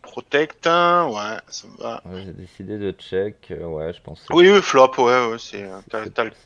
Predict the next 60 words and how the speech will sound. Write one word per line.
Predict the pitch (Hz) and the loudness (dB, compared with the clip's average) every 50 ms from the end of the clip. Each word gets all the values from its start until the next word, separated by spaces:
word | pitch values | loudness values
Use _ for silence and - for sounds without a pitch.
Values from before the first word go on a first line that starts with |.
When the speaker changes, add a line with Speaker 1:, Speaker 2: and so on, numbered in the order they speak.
| - - | -20 -20
Speaker 2:
c'est | _ _ | _ _
Speaker 1:
t'as | - 113 | -12 -12
Speaker 2:
pas | 113 | -10
Speaker 1:
le | 107 98 | -10 -10
Speaker 2:
mal, | 95 95 98 | -10 -10 -10
Speaker 1:
pire | - 127 113 | -8 -8 -8
Speaker 2:
c'est, | - | -8
Speaker 1:
des | - 110 | -10 -14
six, | - - - - 110 110 127 - | -14 -14 -16 -16 -18 -20 -20 -20
un | 117 113 | -18 -18
des | 113 117 110 | -16 -16 -16
pires | - - 113 110 | -14 -16 -18 -18
des | 113 113 | -18 -18
six. | - - - - 110 107 104 | -16 -16 -16 -16 -18 -20 -20
Speaker 2:
c'est | - - - - - | -20 -20 -20 -18 -14
pas | - 98 | -12 -12
mal, | 98 98 101 101 95 | -10 -10 -12 -12 -14
c'est | _ - 90 | _ -16 -16
une | 87 90 | -14 -14
main | 90 90 87 | -14 -14 -16
qu'on, | - 90 82 | -16 -18 -18
qu'on | - - 87 | -18 -16 -18
peut | 87 - 85 | -14 -14 -14
check | - - - 82 _ _ | -14 -14 -16 -18 _ _
call | _ - 101 92 95 98 95 92 - | _ -10 -10 -8 -8 -8 -12 -16 -18
une | - 85 87 85 _ - | -20 -20 -20 -20 _ -14
fois. | 98 101 107 | -12 -12 -10
Speaker 1:
Ouais, | 113 110 110 107 - _ _ _ _ _ _ _ _ _ _ _ _ _ | -8 -8 -8 -8 -10 _ _ _ _ _ _ _ _ _ _ _ _ _
facilement. | _ - 117 - - - - 110 110 107 - _ _ _ _ _ _ _ _ _ _ _ - | _ -20 -18 -18 -18 -18 -16 -12 -12 -12 -14 _ _ _ _ _ _ _ _ _ _ _ -14
Speaker 2:
Là, | 95 101 113 | -10 -8 -4
on | 117 | -2
voit | 120 120 | -2 -2
qu'il | 120 - - 110 | -4 -4 -6 -6
a | 101 | -6
pas | - 113 107 107 107 | -4 -4 -4 -4 -4
cherché | - - 107 - - - | -6 -8 -16 -14 -10 -10
à | 104 101 | -10 -8
bluffer, | 98 101 98 - 101 101 | -8 -10 -10 -8 -8 -8
donc | 113 117 | -8 -8
peut-être | - - 120 127 135 131 | -6 -6 -4 -4 -4 -8
qu'il | - - 117 113 | -8 -6 -4 -4
avait | 107 107 107 101 | -2 -2 -4 -6
juste | 104 110 120 127 127 | -6 -8 -10 -8 -8
des | 123 110 104 | -6 -6 -4
mains | 101 107 | 0 2
Speaker 1:
Ah, | 120 131 | 2 2
Speaker 2:
à | |
Speaker 1:
je | 127 - | 2 -2
Speaker 2:
check. | - - - | -6 -10 -14
Speaker 1:
pe-, | - _ _ _ _ _ _ _ - | -14 _ _ _ _ _ _ _ -10
je | - - - | -10 -6 0
pense | 156 160 156 - - | 2 2 2 0 -2
que | 139 | -10
tu | 120 - 135 | -10 -4 0
laisses | 131 139 139 - | 0 0 0 -2
trop | - - - 143 | -8 -10 -10 -8
filer | - - 143 139 131 | -8 -8 -6 -8 -8
de | 120 | -8
boutons, | 117 123 117 - 135 131 127 | -10 -16 -12 -4 -2 -2 0
là. | 120 113 107 107 104 104 104 104 | 0 -2 -4 -6 -10 -12 -14 -14